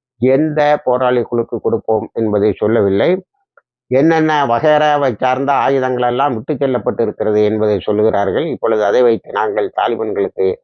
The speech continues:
பயிற்சிகள் கொடுத்து கொண்டிருக்கிறோம்" என்றும் சொல்லியிருக்கிறார்கள். அமெரிக்காவினுடைய தோல்வி எவ்வளவு பாரதூரமானது! எப்படி இருபது ஆண்டு காலமாக இத்தனை பில்லியன் டாலருக்கு ஆயுதங்களை கொண்டு சென்றவர்கள் எத்தனை பேரை கொலை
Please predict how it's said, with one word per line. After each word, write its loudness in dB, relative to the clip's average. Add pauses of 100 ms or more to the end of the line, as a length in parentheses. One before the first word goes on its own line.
(400)
பயிற்சிகள் 0
கொடுத்து -4
கொண்டிருக்கிறோம்" -2
என்றும் -2 (100)
சொல்லியிருக்கிறார்கள். -2 (540)
அமெரிக்காவினுடைய 0
தோல்வி -2
எவ்வளவு 0
பாரதூரமானது! -2 (420)
எப்படி 0
இருபது 2
ஆண்டு 0
காலமாக 0
இத்தனை -2
பில்லியன் 0
டாலருக்கு 0
ஆயுதங்களை 0
கொண்டு -4
சென்றவர்கள் -2
எத்தனை 0
பேரை 2
கொலை 0